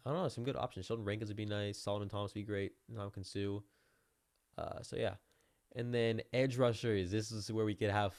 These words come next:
we, we can have some fun. Uh, hopefully Dunlap stays and we have a guy on the opposite side because I don't think Benson's really the future. Uh, it's Hassan Reddick. He had a great breakout season this past year. Uh, he's a free agent. I'd like to look at him.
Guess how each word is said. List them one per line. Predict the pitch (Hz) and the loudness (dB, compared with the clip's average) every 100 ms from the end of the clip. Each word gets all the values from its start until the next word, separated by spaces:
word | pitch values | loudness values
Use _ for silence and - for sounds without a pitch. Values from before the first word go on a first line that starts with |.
| - | -8
we, | - 104 - | -8 -6 -8
we | 110 | -6
can | 107 | -2
have | 101 | 0
some | 95 92 | -2 -6
fun. | - 65 110 131 - | -6 -6 -8 -10 -4
Uh, | 92 | 0
hopefully | 101 151 139 | 4 4 6
Dunlap | 131 131 123 | 6 6 4
stays | - 127 120 | 4 4 4
and | 104 | 2
we | 104 | 0
have | |
a | 98 | 2
guy | 104 | 2
on | 101 | 4
the | |
opposite | 95 101 101 - | 2 0 -2 0
side | 110 113 127 _ _ - | 4 4 2 _ _ -10
because | 101 - | -6 -4
I | |
don't | 98 | -2
think | 95 90 | -2 -2
Benson's | 92 92 98 92 | -2 -2 -4 -4
really | 95 | -2
the | 90 | -2
future. | 98 - 107 - - - - _ _ _ - | -2 -4 -6 -8 -18 -20 -20 _ _ _ 0
Uh, | 107 92 82 - - _ _ _ _ _ _ | 4 4 2 -4 -12 _ _ _ _ _ _
it's | - - | -12 -10
Hassan | 110 117 110 | -2 0 4
Reddick. | 113 101 95 - - - _ 302 269 | 6 6 2 -10 -20 -20 _ -20 -8
He | 120 | -2
had | 101 | -2
a | 101 | -4
great | - 127 120 117 | -4 2 2 2
breakout | 110 104 95 | 0 2 0
season | - 95 | -2 -6
this | 92 - | -6 -4
past | 90 87 | -4 -2
year. | 98 92 110 - - - | -2 -4 -4 -12 -20 -16
Uh, | 104 | -12
he's | 107 | -12
a | - | -6
free | 113 | 0
agent. | 104 104 120 - _ 98 | 0 0 -6 -10 _ -6
I'd | |
like | 95 - | -4 -4
to | |
look | 92 92 | -4 -4
at | 98 | -4
him. | 101 113 | -4 -4